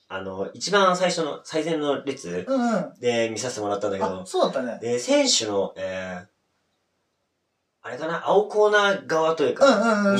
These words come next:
Speaker 1: にいたのね。
Speaker 2: そうそうそうそう。うん。
Speaker 1: で、前回の試合で、関本大輔が
Speaker 2: うん。
Speaker 1: 出てきてたんですよ。
Speaker 2: うん。
Speaker 1: でさ、目の前関本でさ、
Speaker 2: うん。
Speaker 1: もうリング何も見えん。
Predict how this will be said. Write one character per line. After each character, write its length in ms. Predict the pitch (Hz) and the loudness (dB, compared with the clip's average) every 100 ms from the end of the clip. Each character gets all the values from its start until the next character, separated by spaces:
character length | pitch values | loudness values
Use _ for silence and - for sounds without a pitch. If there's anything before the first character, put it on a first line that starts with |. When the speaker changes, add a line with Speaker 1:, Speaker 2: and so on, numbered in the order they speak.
| 226 - | 4 2
Speaker 1:
に 60 | |
い 40 | 185 | 2
た 140 | 180 | 2
の 120 | - | 0
ね。 80 | - | 2
Speaker 2:
そ 40 | |
う 40 | 196 | 2
そ 20 | |
う 0 | |
そ 0 | |
う 20 | |
そ 60 | - | 2
う。 20 | |
う 40 | |
ん。 20 | - | 2
Speaker 1:
で、 260 | 139 139 135 | 4 4 4
前 240 | 214 196 | 2 2
回 260 | 101 98 95 | 2 2 0
の 100 | 92 | -6
試 160 | - | -6
合 20 | 92 90 | -2 -2
で、 320 | 92 90 - - - | -2 -4 -6 -18 -16
関 240 | - 285 | -4 2
本 120 | 262 | 4
大 140 | 120 110 | 4 0
輔 160 | 101 | -2
が 100 | 98 - _ _ _ _ _ | -6 -8 _ _ _ _ _
Speaker 2:
う 120 | 233 | -6
ん。 160 | 190 - | -4 0
Speaker 1:
出 120 | 139 | 2
て 100 | 135 | 2
き 120 | 123 - | 0 -2
て 100 | 98 | -4
た 80 | |
ん 20 | 90 | -4
で 60 | |
す 80 | 85 | -8
よ。 140 | 85 - | -12 -8
Speaker 2:
う 80 | |
ん。 160 | 104 - - _ _ | -8 -8 -14 _ _
Speaker 1:
で 80 | 120 | -8
さ、 200 | - 101 | -6 -6
目 260 | 90 110 139 | -6 -2 4
の 140 | 220 | 6
前 200 | 277 208 | 6 4
関 280 | 143 - 135 | 0 -4 -2
本 120 | 107 | -2
で 160 | 98 95 | -4 -6
さ、 240 | 95 95 92 | -6 -6 -2
Speaker 2:
う 40 | |
ん。 200 | 170 139 - | -2 -4 -10
Speaker 1:
も 240 | 117 110 | -6 -4
う 80 | 113 | 0
リ 140 | 190 | 2
ン 60 | 233 | 2
グ 100 | 107 | 2
何 220 | 113 147 | 4 6
も 120 | 196 | 6
見 100 | 190 | 6
え 40 | |
ん。 140 | 160 | 2